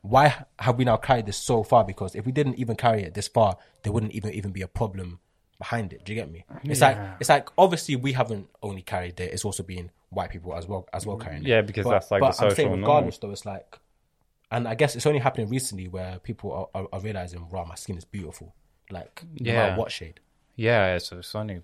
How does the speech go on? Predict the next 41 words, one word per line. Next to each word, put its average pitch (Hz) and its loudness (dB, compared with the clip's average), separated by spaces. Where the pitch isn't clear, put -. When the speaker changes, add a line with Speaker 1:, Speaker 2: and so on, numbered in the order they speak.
Speaker 2:
not 95 -4
all 113 0
people 107 -6
think 85 -10
that. 82 -8
It's - -14
only 104 -6
Speaker 1:
Yeah. 92 -8
Speaker 2:
been, 92 -4
like, 87 -8
it's, - -10
it's 95 -10
been, 95 -8
Speaker 1:
Yeah. 92 -10
Speaker 2:
mi-, 95 -2
it, - -6
it 98 -8
was 101 -6
a 92 0
microcosm 101 -4
five 90 -4
years 107 -6
ago, 85 -6
and 87 -10
now 95 -4
it's, - -12
like, 85 -8
Speaker 1:
Yeah. 95 -18
Speaker 2:
probably, 95 -2
like, 87 -8
thirty 95 -4
percent 101 -8
of 101 -8
the 98 -6
Speaker 1:
Mm. - -20
Speaker 2:
community. 120 -10
Speaker 1:
Yeah, 135 6
so, 107 -2
like, 92 -2
I - 0
guess 180 2